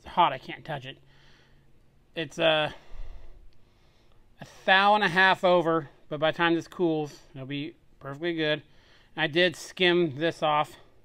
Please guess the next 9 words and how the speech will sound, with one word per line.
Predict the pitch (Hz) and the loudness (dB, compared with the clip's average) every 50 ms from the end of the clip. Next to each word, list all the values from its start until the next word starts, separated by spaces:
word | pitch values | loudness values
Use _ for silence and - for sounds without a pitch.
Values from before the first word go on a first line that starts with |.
| - - - - - _ _ - - - _ _ _ _ - - _ _ _ _ _ | -20 -20 -20 -20 -20 _ _ -20 -20 -20 _ _ _ _ -20 -20 _ _ _ _ _
to | - | -8
make, | 151 151 151 151 139 _ - | -6 -4 -4 -4 -6 _ -16
you | 170 147 147 | -12 -10 -8
know, | 143 135 | -8 -10
it | 131 - _ | -10 -14 _
parallel | - - 156 147 143 135 135 139 135 135 | -8 -4 -2 -2 -2 -4 -4 -6 -6 -6
and | 131 131 | -8 -8
all | 131 131 127 | -10 -8 -6
that. | 127 135 139 - | -6 -6 -8 -8